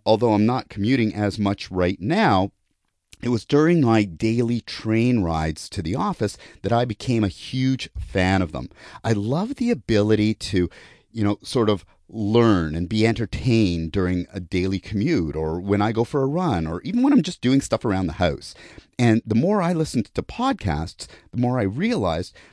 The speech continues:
that, well, there was, there was this gap that I found in terms of personal finance,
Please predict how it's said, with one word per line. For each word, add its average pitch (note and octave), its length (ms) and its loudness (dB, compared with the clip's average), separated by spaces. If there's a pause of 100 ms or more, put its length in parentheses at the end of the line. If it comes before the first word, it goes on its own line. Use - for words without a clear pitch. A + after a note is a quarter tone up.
(120)
that, A#2 340 4
well, A#2 140 -4
there C#3 120 0
was, B2+ 300 -4
there D3 80 2
was D3+ 100 -2
this B2+ 140 -6
gap A2 560 -4 (380)
that F2+ 200 0
I F2+ 140 0
found F2 380 -2
in G#2 100 -8
terms F#2+ 260 -2
of F#2 120 -10
personal G#2 500 -4
finance, D3+ 960 -4